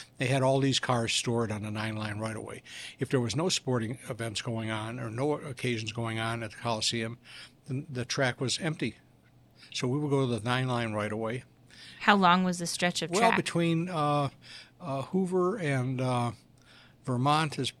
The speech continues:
Speaker 1: probably a close to, it's at least a three quarters of a, a mile, something
Speaker 2: Okay.
Speaker 1: like that. It was enough.
Speaker 2: Yeah.
Speaker 1: And, uh, we got on there, and we all took turns operating the streetcar back and forth. We
Speaker 2: Wow.
Speaker 1: go back and forth.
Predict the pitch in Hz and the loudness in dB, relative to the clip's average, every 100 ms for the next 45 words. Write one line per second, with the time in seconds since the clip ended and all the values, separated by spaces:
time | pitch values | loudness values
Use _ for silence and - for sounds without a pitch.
0 | _ _ - 175 170 160 160 143 135 - | _ _ 0 2 2 2 2 2 0 -8
1 | _ _ _ _ - - 110 175 - - | _ _ _ _ -10 -4 -2 0 -2 0
2 | 151 139 139 147 175 226 - 127 113 - | 0 0 -2 0 2 2 2 0 -2 -2
3 | 151 - 131 107 110 127 113 110 110 95 | -2 2 2 2 -4 -4 -4 -2 -2 -4
4 | - 294 - - 104 113 - - - 190 | -2 0 2 0 -2 -8 -10 -14 -8 -6
5 | 170 - 175 180 175 143 127 - - - | -4 -6 -8 -12 -4 0 0 -2 -14 -8
6 | 233 262 - 185 - 135 131 127 123 120 | 2 4 4 0 -8 -4 0 0 0 -2
7 | 120 117 _ - 127 127 131 131 139 165 | -4 -6 _ -4 0 2 4 4 4 0
8 | 180 185 123 113 110 123 165 165 123 131 | -4 -4 -4 -4 -6 -8 -12 -6 -4 -2
9 | 123 135 - - - 160 135 135 127 117 | -2 -2 -6 -4 -2 0 0 -2 -2 -2
10 | 120 120 120 170 160 123 98 92 120 - | -2 -4 -6 -6 -4 -4 -4 -2 -4 -4
11 | 147 180 160 151 180 202 320 381 302 175 | -6 -2 -2 -2 0 2 4 6 6 6
12 | 175 170 - 208 185 - | 2 0 -4 -2 -2 -4